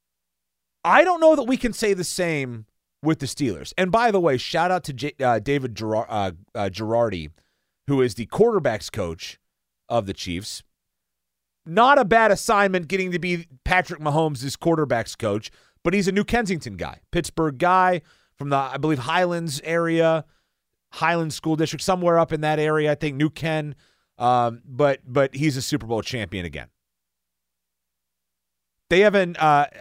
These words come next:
an, a statistical analytics person. I mean, they have a deep,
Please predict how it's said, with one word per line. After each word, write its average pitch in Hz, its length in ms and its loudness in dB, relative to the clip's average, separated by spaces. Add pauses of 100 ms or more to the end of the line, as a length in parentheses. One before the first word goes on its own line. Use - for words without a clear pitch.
(120)
an, 165 220 -2
a 175 100 2
statistical 202 800 0
analytics 170 720 0 (560)
person. 85 440 -2 (1500)
I 139 40 -10
mean, 143 80 -6
they 180 120 0
have 208 100 6
a 170 140 4
deep, 202 500 -2